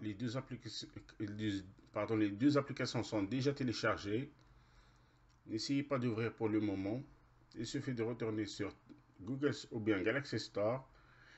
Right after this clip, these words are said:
Et cette fois-ci, vous téléchargez cette application-là. File Shortcut.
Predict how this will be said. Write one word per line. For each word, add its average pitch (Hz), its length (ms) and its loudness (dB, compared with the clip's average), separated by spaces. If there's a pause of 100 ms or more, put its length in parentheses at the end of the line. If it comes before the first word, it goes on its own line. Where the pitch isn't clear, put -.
(160)
Et 95 80 -6
cette 143 240 -2
fois-ci, 127 360 2
vous 110 160 0
téléchargez 104 840 0 (1080)
cette - 300 -6
application-là. 110 920 -2 (2250)
File 131 420 2
Shortcut. - 760 -2